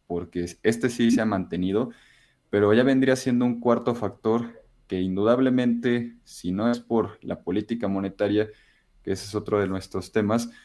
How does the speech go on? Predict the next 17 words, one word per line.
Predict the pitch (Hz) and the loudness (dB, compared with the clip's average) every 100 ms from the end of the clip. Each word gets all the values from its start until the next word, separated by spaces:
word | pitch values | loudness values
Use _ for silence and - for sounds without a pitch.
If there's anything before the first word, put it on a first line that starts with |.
| _ _ _ _ | _ _ _ _
pues | 101 - | -2 0
sin | 104 | 0
duda | 104 110 110 | 2 2 2
tendríamos | 98 104 104 104 - | -2 0 -2 -4 -4
ahí | 92 101 101 - _ _ _ | -2 -2 -4 -12 _ _ _
un | - 101 101 | -4 -2 -2
cuarto | 104 107 107 107 104 - - | 4 4 4 0 0 -2 -8
factor | 87 - 113 120 117 - _ _ _ _ | -8 -2 0 0 -2 -16 _ _ _ _
que | 98 | -6
estaría | 90 95 92 101 98 95 - - | -4 -2 2 4 4 2 -4 -8
afectando | 90 90 87 98 95 95 | -8 -8 -6 -2 0 0
más | 95 98 101 - _ _ - | 0 0 -2 -6 _ _ -10
a | 90 | -6
la | 82 80 | -6 -6
cuestión | 90 - 95 | -10 -6 -4
inflacionaria, | 92 - 85 - 82 82 82 - - | -4 -6 -10 -6 -6 -4 -6 -10 -10
¿no? | - 110 | -4 -4